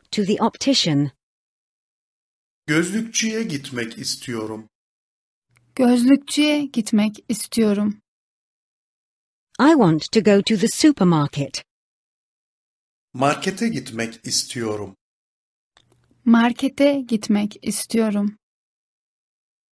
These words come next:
Speaker 1: I want to go to the bakery.
Speaker 2: Fırına gitmek istiyorum.
Speaker 3: Fırına gitmek istiyorum.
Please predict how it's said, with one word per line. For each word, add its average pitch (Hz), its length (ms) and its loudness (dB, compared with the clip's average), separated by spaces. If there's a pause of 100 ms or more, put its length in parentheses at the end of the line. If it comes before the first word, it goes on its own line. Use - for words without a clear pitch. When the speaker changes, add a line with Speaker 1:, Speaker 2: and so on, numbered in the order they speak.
(220)
Speaker 1:
I 277 100 6
want 233 260 6
to 180 80 -2
go 165 320 0
to 254 200 0
the 220 140 0
bakery. 165 540 2 (1500)
Speaker 2:
Fırına 226 600 -2
gitmek 117 600 -8
istiyorum. 113 800 -6 (840)
Speaker 3:
Fırına 277 680 2
gitmek 220 600 -2
istiyorum. 208 720 -2